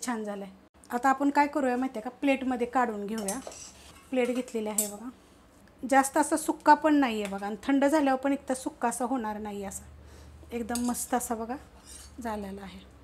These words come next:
आता ह्याच्यावर पण तुम्ही तुपाची धार टाकू शकता बरं का, तेलात जर बनवलं तर वरून पण तुम्ही तूप टाकू शकता. आता आपण ह्याच्यावर काय खायचं माहिती आहे का, उडदाचा पापड बघा, एक मी जाळीवर भाजून घेतलेला आहे गॅसच्या.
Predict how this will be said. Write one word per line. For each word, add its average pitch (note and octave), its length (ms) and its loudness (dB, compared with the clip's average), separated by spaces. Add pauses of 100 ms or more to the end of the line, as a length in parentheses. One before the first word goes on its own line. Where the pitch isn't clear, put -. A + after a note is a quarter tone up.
(360)
आता A#3+ 140 -2
ह्याच्यावर C#4 320 4
पण D4+ 200 4
तुम्ही C#4+ 240 0
तुपाची C4+ 360 -2
धार B3 220 -4
टाकू A#3+ 220 -6
शकता G3+ 300 -16
बरं A3+ 140 -14
का, F#3+ 120 -14 (140)
तेलात A#3+ 240 4
जर B3 180 0
बनवलं A#3+ 420 -2
तर A#3+ 60 2
वरून A#3 320 2
पण A#3 260 -8
तुम्ही A#3+ 240 -4
तूप - 200 -2
टाकू A3 220 0
शकता. G3 380 -8 (840)
आता A#3 200 -2
आपण B3+ 200 0
ह्याच्यावर B3+ 320 2
काय C4 240 0
खायचं B3 240 -2
माहिती A#3 200 -6
आहे G#3+ 80 -12
का, A3+ 60 -6
उडदाचा A#3 380 0
पापड A#3+ 340 0
बघा, A3 180 -4
एक A3+ 140 -4
मी A#3+ 220 -2
जाळीवर A#3 400 4
भाजून G#3+ 360 0
घेतलेला G3+ 340 -2
आहे G#3 80 -6
गॅसच्या. A3 400 0